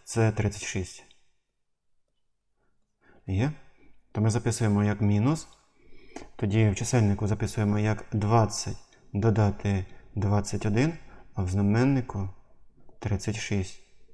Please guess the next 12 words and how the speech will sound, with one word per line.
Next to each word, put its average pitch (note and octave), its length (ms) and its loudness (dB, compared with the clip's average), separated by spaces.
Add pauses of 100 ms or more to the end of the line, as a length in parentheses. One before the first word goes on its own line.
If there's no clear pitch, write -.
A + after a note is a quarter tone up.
(760)
І F#2+ 220 0
це A2+ 140 -2
дорівнює G#2+ 420 2 (840)
мінус A2 580 4 (380)
двадцять G#2+ 440 2
додати G#2 280 0
двадцять G2+ 300 -2
один, C#3+ 220 2
це A2 100 -6
буде G2+ 320 0 (220)
сорок G#2 400 0
один B2 300 0